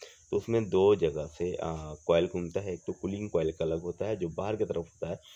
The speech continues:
वो condenser coil होता है, जो मतलब कि बिना fan का वो internal जो है conditioning, अ, जो heating होती है, उसको adjust करता है ये, ठीक है।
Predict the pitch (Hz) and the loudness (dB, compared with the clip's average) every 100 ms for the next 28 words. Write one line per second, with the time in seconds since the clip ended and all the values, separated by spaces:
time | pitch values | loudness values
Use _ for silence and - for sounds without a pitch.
0 | - _ 107 - 78 80 82 85 82 76 | -20 _ -2 0 0 -2 -2 0 0 0
1 | 82 82 87 85 87 95 90 92 - 98 | -2 -10 -8 -2 0 0 -2 -4 -4 -6
2 | - 110 85 90 92 95 - 117 110 98 | -4 -6 -4 -2 -2 -4 0 2 2 0
3 | 101 - - - - - 92 98 92 113 | -6 -8 -10 -20 -10 -2 0 0 0 0
4 | 110 82 78 82 80 82 82 80 80 90 | 0 -2 -2 -4 -6 -8 -4 -4 -4 -6
5 | 147 - _ _ - 78 80 82 82 95 | -8 -12 _ _ -8 -6 -4 -4 -4 -4
6 | 123 117 90 80 82 82 78 78 - - | -2 0 -2 -2 -4 -4 -4 -4 -2 -2
7 | - 85 82 85 - - - - - - | 0 -2 0 -2 -2 -6 -4 -6 -4 -8
8 | - - - - - - - - - - | -8 -10 -10 -12 -12 -12 -12 -14 -18 -20
9 | - - 139 | -14 -2 2